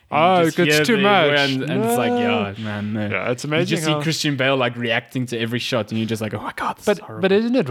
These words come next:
Speaker 2: weird though that th-, there's that, that there's that disconnect where we're so desensitized where you can watch, like, an action movie and people are dropping left, right, and
Speaker 1: Dropping
Speaker 2: center,
Speaker 1: like
Speaker 2: but
Speaker 1: it's hot.
Speaker 2: but the moment it's an animal, we're like, "No,
Speaker 1: Mm.
Speaker 2: please no,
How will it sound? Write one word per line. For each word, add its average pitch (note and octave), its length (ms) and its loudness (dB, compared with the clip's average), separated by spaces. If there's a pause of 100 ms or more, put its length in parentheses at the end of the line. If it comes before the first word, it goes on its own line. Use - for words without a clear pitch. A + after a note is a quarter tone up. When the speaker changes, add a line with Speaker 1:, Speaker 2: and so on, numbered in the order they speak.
Speaker 2:
weird A2+ 280 0
though A#2 120 2
that G#2+ 240 -4
th-, B2+ 140 -6
there's A2+ 340 -4
that, A2 440 -4 (100)
that A#2+ 260 -2
there's A#2 300 -4
that A2+ 180 -4
disconnect G#2 580 -6
where A#2 340 0 (600)
we're C3 120 -2
so D#3+ 200 2
desensitized C3 800 -2
where B2 100 0
you A#2+ 160 -4
can D3+ 240 -2
watch, A#2+ 400 -2 (120)
like, A2 220 -2
an A#2+ 80 -8
action A2+ 360 -4
movie G#2+ 180 -4
and G#2 100 -6
people D3 240 -2
are A#2 80 2
dropping G#2+ 680 -6 (420)
left, A2 240 -4
right, A2+ 180 0
and G#2+ 100 -4
Speaker 1:
Dropping A2+ 260 -2
Speaker 2:
center, A2+ 80 0
Speaker 1:
like - 60 -4
Speaker 2:
but C#3 100 -2
Speaker 1:
it's - 100 -14
hot. A2+ 200 -8 (200)
Speaker 2:
but D#3 200 -2
the E3 60 -2
moment E3 500 2
it's D3+ 160 -2
an C#3 80 -2
animal, B2+ 280 0
we're A2+ 100 0
like, G2 180 -4
"No, A#2+ 320 -2
Speaker 1:
Mm. A#2 300 -4
Speaker 2:
please E3 200 -2
no, G2+ 280 -2